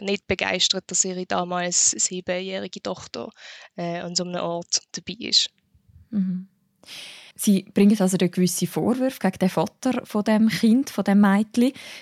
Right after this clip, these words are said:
Speaker 2: Wie reagieren die Behörden auf den Vorwurf?
Speaker 1: Die Mutter von der Nathalie, eben dem siebenjährigen Mädchen,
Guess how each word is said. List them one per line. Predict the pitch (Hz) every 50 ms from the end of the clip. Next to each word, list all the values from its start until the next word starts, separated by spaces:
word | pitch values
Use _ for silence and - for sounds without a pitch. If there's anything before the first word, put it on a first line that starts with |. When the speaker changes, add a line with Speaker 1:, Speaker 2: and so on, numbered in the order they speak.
| - -
Speaker 2:
Wie | 190 196
reagieren | 185 190 185 180 - 202 214 220 226
die | - -
Behörden | - 208 202 190 202 214 196 220 214
auf | 208 202 - -
den | 214 208
Vorwurf? | - - 196 208 233 240 240 233 - - - _ _ _ _ _ _ - - - - - - - - _ _ - -
Speaker 1:
Die | -
Mutter | 220 233 254 262 _ - 277 285 277 233
von | - - 240 247 -
der | 240
Nathalie, | 233 226 220 240 _ - 233 240 240 247 247 - -
eben | 202 214 202
dem | 208 202 208
siebenjährigen | 208 - 208 208 - 208 202 202 202 202 202 202 202 196 190
Mädchen, | 185 185 196 208 - - 214 220 220